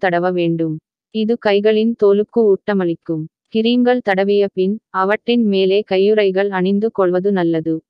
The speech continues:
கைகளின் தோல் மிகவும் வறட்சியாக விடச்சிறிது உடையவர்கள்,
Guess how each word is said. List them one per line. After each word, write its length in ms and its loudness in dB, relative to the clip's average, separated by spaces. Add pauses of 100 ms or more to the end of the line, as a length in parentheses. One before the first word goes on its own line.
(320)
கைகளின் 540 0
தோல் 300 2
மிகவும் 540 0
வறட்சியாக 680 -2
விடச்சிறிது 600 -2
உடையவர்கள், 880 0